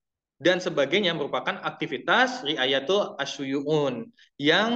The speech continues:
hanya boleh dilakukan oleh negara. Jadi ini nggak boleh dilakukan oleh individu. Jadi nggak mungkin ada misalnya, "Saya ketua partai buruh, ayo kita pikirkan bagaimana nasib buruh." Ya itu bukan urusan saya sebenarnya, ini adalah kewajiban negara.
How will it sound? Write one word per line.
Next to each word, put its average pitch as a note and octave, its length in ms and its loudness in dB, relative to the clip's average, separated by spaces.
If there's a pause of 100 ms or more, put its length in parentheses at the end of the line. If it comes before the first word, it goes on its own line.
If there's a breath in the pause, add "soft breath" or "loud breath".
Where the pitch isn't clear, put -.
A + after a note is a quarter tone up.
hanya E3 400 2
boleh D3+ 320 2
dilakukan C#3 480 -2
oleh E3+ 400 0
negara. A#2+ 880 -2
Jadi C#3 640 4
ini E3+ 160 4
nggak A#2+ 160 0
boleh C3+ 160 4
dilakukan B2+ 480 0
oleh A2 240 -6
individu. G#2+ 560 -6 (160)
Jadi C#3+ 320 6
nggak A#2 160 6
mungkin D3 400 4
ada B2+ 240 4
misalnya, C3+ 560 4 (160 loud breath)
"Saya C#3 240 2
ketua C#3 320 0
partai C#3 320 -2
buruh, F3 240 0
ayo A3+ 160 4
kita A3 240 0
pikirkan G#3 480 0
bagaimana F#3+ 400 0
nasib F#3 320 -6
buruh." G3 320 2
Ya C#3+ 160 2
itu D4 160 -2
bukan G#3 240 -2
urusan E3 320 0
saya G3+ 300 0
sebenarnya, F3 500 -2
ini G3+ 240 0
adalah F3 240 0
kewajiban D#3 640 -2 (320 loud breath)
negara. A#2+ 720 -8